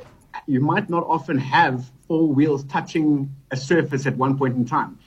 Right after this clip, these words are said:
Um, you might have only two wheels touching, which is the front left and the rear right. Uh, so you gotta make sure that you have traction on those surfaces so that you can also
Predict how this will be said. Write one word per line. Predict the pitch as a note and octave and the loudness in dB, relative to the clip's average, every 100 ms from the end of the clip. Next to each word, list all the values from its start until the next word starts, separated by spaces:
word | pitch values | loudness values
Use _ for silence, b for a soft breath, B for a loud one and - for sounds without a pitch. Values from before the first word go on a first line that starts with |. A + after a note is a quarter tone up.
| b b A#2+ | b b -6
Um, | C3 C3+ | 0 0
you | C3 C3+ | 2 4
might | D3 C#3+ | 4 4
have | D3 C#3 | 4 4
only | D3 | 4
two | C#3 A#3+ | 4 4
wheels | G#3+ C3+ | 4 4
touching, | B2 A#2+ - A2 | 0 -6 -6 -4
which | A2+ A2+ | -4 -4
is | B2 A2 | -6 -4
the | B2 | -6
front | - D3+ C#3+ | 0 0 0
left | A#2+ C3 C#3+ C#3 | 2 2 2 0
and | C#3 B2+ | 2 4
the | B2+ | 4
rear | A#2+ B2 C3 B2 | 2 2 4 4
right. | C3+ D#3 - - _ _ _ _ _ _ | 4 2 -2 -14 _ _ _ _ _ _
Uh, | B2 C3 C3 B2+ | -8 -4 -6 -8
so | - D#3 | -4 0
you | D3+ E3+ | 2 4
gotta | F#3+ | 4
make | F#3 E3 D#3 | 4 2 0
sure | - F3 | 0 2
that | D3+ - | 0 0
you | C#3 | -2
have | B2 F3+ - | 0 0 -2
traction | - F#3+ F#3+ - G#2 G#2 B2+ b b _ | 0 0 0 -4 -8 -8 -10 b b _
on | E3 F#3+ | 0 2
those | E3+ D#3+ C3+ | 4 2 2
surfaces | F3+ F#3 - - A#2+ A#2+ - _ _ | 2 2 0 -6 -6 -6 -10 _ _
so | - | -2
that | C#3+ C#3 - | 0 0 0
you | E3 | 0
can | E3 D#3 | 2 0
also | E3+ D#3 F3+ D#3+ D#3 | 0 -2 2 2 2